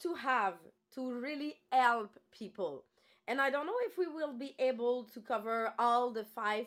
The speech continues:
points, but I think that, uh, maybe we will be able to cover all of that. The first point that we need to, uh, to have or to develop, it's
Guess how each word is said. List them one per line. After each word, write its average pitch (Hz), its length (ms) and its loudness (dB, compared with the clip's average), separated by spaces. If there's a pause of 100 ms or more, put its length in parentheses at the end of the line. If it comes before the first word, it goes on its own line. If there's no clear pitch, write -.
(120)
points, 339 380 -8 (340)
but 277 200 2
I 320 160 0 (100)
think 466 240 0
that, 285 180 0 (280)
uh, 196 520 0
maybe 269 500 -4
we 262 80 -4
will 233 240 -2
be 226 240 -2
able 214 340 -2
to 214 140 -16
cover 202 500 -4
all 208 200 2
of 185 160 -6
that. 139 160 -12 (580)
The 277 140 0
first 415 560 -6 (100)
point 302 520 -8
that 277 300 2 (120)
we 247 240 -6
need 269 640 -4 (600)
to, 277 460 -2 (100)
uh, 202 240 4 (180)
to 262 120 -4
have 226 400 2 (160)
or 262 220 -6
to 254 100 -8
develop, 202 560 0 (640)
it's - 260 -6